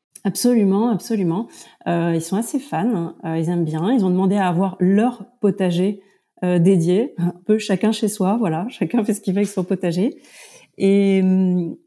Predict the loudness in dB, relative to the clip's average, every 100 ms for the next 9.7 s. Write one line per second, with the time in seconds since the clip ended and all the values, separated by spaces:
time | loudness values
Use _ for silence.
0 | _ _ -4 2 2 2 0 -2 0 0
1 | 0 -2 -6 _ _ -20 -6 0 4 4
2 | 2 0 -2 -2 -4 0 0 0 -2 -2
3 | -4 -2 -4 -4 -4 -6 -4 -2 0 -2
4 | -4 -2 -2 -2 0 2 4 4 2 0
5 | 2 4 4 0 _ -8 -4 -4 -6 -6
6 | -2 0 2 2 2 2 2 0 -2 -4
7 | -6 -4 0 0 -2 _ _ _ -6 -2
8 | 0 -2 -4 -4 -4 -2 0 0 -2 -2
9 | 2 2 2 2 4 2